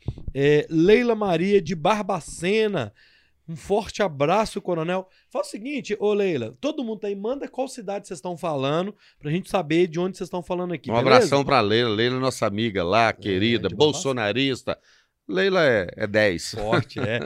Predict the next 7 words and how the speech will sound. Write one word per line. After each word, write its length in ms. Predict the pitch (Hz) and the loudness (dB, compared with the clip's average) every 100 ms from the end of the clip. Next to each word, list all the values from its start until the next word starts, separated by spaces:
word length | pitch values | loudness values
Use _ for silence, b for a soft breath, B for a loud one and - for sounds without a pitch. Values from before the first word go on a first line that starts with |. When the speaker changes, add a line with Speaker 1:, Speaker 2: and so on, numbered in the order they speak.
| 120 | -8
Speaker 2:
<laughs> 120 | - 120 | -12 0
Speaker 1:
Wanderson, 680 | 175 254 220 185 - 170 151 | 4 4 4 0 0 0 2
lá 160 | 170 | 2
de 280 | 175 170 185 | 0 -2 -4
Teófilo 560 | - 208 190 240 - 190 | 0 2 4 2 0 -6
Otoni, 680 | - 143 175 190 196 202 - B B B B | -2 0 2 2 0 -2 -6 B B B B
é... 1160 | 117 127 131 131 131 131 127 123 120 113 104 98 | -4 0 2 2 2 2 2 2 0 -2 -4 -8